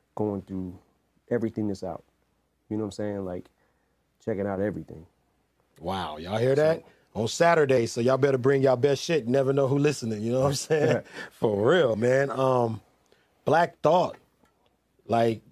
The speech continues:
Speaker 2: I feel like you guys finally gave us what we wanted, a collab, you know what I'm saying? Um, how the hell did that happen?
Speaker 1: Well, I had been wanting to do something with him, and I just never found the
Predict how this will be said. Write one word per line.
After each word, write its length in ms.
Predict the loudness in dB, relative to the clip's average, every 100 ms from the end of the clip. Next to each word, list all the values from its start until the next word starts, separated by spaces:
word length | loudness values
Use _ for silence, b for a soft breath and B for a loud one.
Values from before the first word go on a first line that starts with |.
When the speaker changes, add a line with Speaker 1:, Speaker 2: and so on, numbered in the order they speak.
| _ _
Speaker 2:
I 120 | -4 -2
feel 240 | 0 2
like 240 | 2 2 -2 _ _ _ _ _ _ _ _ _ _ _ -10
you 140 | -2
guys 320 | 0 2 0
finally 400 | 0 0 2 0
gave 300 | 2 2 2
us 180 | 0 -2
what 140 | -2 0
we 120 | 0
wanted, 340 | 0 0 -2
a 60 | -6
collab, 600 | -6 -4 0 0 -2 -6
you 80 | -4
know 80 | -2
what 100 | -2
I'm 80 | -2
saying? 420 | -2 -2 -2 -4 b b b b
Um, 320 | -6 -4 -4 -2
how 140 | -2
the 80 | -2
hell 160 | -2 -2
did 140 | -2
that 120 | -2
happen? 340 | 0 -4 -8 -14 _ _ _ _ _ _ _ _
Speaker 1:
Well, 120 | -2
I 180 | 2 2
had 140 | 0 0
been 200 | 0 0
wanting 200 | -2 -4
to 60 |
do 140 | -4 -6
something 300 | -8 -10 -8
with 100 | -10
him, 180 | -12 -16 _ _ _ -10
and 460 | -6 -6 -6 -10 -16 _ _ _ _ _ _ _ _ _
I 100 | -2
just 200 | -2 -2
never 300 | -2 -2 -2
found 540 | -4 -4 -4 -2 -4 -4
the 400 | -6 -6 -8